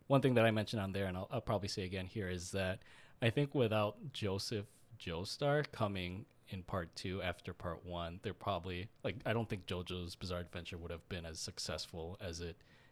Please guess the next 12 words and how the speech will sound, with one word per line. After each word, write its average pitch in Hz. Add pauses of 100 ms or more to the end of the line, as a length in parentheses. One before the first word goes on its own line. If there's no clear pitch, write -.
(440)
has 87 (220)
been 82
for, 92
like, 82
the -
past -
couple, - (320)
like, 82 (180)
<laughs> -
decades 117
or 127
so. 139